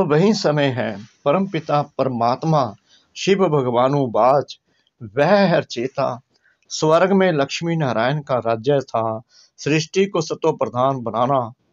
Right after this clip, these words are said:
बाप का ही कर्तव्य है। हम उनको बाबा बाबा कहते हैं, वे आते जरूर हैं। शिवरात्रि भी है, इसका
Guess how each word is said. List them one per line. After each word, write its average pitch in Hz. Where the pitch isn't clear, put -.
बाप 143
का 156
ही 131
कर्तव्य 120
है। 107
हम 175
उनको 160
बाबा 151
बाबा 135
कहते 123
हैं, 123
वे 160
आते 139
जरूर 143
हैं। 143
शिवरात्रि 165
भी 165
है, 135
इसका 175